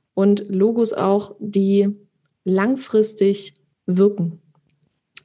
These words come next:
Deswegen möchte ich immer darauf plädieren, sich Unterstützung zu holen, ähm, für ein gutes Logodesign. Wenn man jetzt sagt, "Okay, ich möchte es erstmal selber probieren", go for it, probier es aus.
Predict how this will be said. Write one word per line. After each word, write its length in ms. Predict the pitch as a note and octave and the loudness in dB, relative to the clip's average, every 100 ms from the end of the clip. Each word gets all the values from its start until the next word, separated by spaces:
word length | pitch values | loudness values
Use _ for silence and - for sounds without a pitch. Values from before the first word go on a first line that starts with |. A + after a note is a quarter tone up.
| - | -2
Deswegen 320 | A3 B3 A3 | 0 2 4
möchte 220 | A3 A3 | 4 2
ich 60 | A3 | 0
immer 140 | A#3 | 2
darauf 280 | A3 G#3+ A3 | 2 2 2
plädieren, 720 | A3 A#3 G3+ A#3+ C4 B3+ B3+ - - | 4 4 6 4 6 4 0 -8 -12
sich 160 | - G#3+ | 0 2
Unterstützung 520 | G3+ G3+ D#4+ D#4+ E4+ | 2 2 0 0 -4
zu 160 | - C4 | -2 2
holen, 440 | C4 B3+ B3+ B3+ - - _ | 4 4 0 -4 -14 -20 _
ähm, 300 | G#3+ G#3 G3+ | 0 4 4
für 200 | G3+ A3+ | 2 0
ein 120 | A3+ A3 | 0 0
gutes 280 | G#3+ G#3+ | 0 -2
Logodesign. 640 | G3+ G3+ G3+ F#3+ F#3 F#3+ F#3 | 0 2 2 2 0 0 0
Wenn 80 | F#3+ | 0
man 140 | F#3+ | 0
jetzt 180 | F#3+ F#3+ | -2 -2
sagt, 220 | F#3+ G3 | -2 -2
"Okay, 180 | F#3+ G#3+ | 0 0
ich 100 | G#3+ | 2
möchte 200 | G3+ G#3 | 0 -2
es 40 | |
erstmal 280 | G3+ - G3 | -6 -2 0
selber 260 | F#3+ A#3 A3+ | 0 0 -2
probieren", 480 | - G3+ G#3 G3 | -2 0 2 2
go 140 | G3 C4+ | 0 -4
for 180 | - B3+ | -2 -2
it, 260 | B3+ - _ | -4 -8 _
probier 260 | - F#3+ F#3+ | -6 0 0
es 120 | G3 | -2
aus. 360 | F3 G3 E4+ | -4 -4 -4